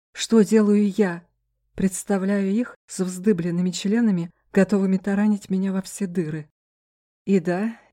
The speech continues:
именно так я их и представляю. Сын для меня так и оставался ребёнком, далёким от взрослой жизни, от секса и того, что могли делать его друзья.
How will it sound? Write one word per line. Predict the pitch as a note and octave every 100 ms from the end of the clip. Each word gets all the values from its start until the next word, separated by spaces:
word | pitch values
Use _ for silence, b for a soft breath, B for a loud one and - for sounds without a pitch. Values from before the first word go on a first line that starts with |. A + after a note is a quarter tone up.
| _
именно | F#3+ F#3+ F#3 F#3
так | F#3 A3 A#3+
я | G3+
их | F#3 F#3+
и |
представляю. | F#3+ G3 - - F#3 E3 D#3 D#3 - _ _ _ _
Сын | - - C4 A#3
для | G#3+
меня | G#3+ G3+
так | A3+ A3
и |
оставался | G#3+ - G#3 G#3 G3+ - A3
ребёнком, | G#3 G#3+ E3 - E3 - _ -
далёким | F#3 A3+ A3 F3 E3+
от | F3
взрослой | F3 F#3+ F#3+ - F3+
жизни, | E3+ B3 B3 F#3+ F3+
от | F#3
секса | - C4 C4 - G#3 b -
и | G3+
того, | G#3+ A3+
что | A#3+ G#3
могли | F#3+ F#3 F#3
делать | E3+ G3 A#3 A#3+ -
его | - F3+ F#3
друзья. | F#3+ F#3+ F3 D#3+ D3